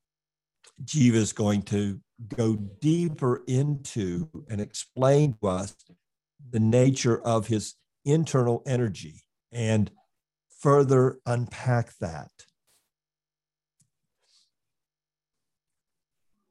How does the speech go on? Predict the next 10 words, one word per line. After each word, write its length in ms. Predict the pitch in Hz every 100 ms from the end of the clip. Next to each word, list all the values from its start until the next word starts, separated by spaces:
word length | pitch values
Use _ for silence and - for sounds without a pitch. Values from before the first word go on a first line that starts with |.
| _ _ _ _ _ - _ -
Something 420 | 123 113 107 95
from 220 | 113 107
the 80 | 95
commentary 760 | - 113 104 104 113 98 92
here 400 | 90 95 110 139 - _ -
that 60 | 95
I 40 |
wanted 380 | 90 98 92 82
to 80 | 87
share. 560 | - - 95 87 151